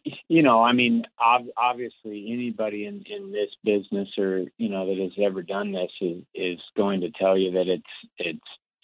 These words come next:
new, it's unprecedented. Nobody, we've never had to deal with it. We actually, at my other event, the, in, in Palm Springs, A and A Inspiration,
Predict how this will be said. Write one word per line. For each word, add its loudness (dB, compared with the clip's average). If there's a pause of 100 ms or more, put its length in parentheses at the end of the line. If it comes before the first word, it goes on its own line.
(120)
new, 6
it's 4
unprecedented. 0
Nobody, -6
we've -6
never 2
had 4
to -12
deal 2
with 0
it. 0
We 2
actually, 0 (560)
at 0
my -4
other 2
event, -8
the, -6
in, -10 (360)
in -8
Palm 0
Springs, 2
A 2
and 2
A 0
Inspiration, 0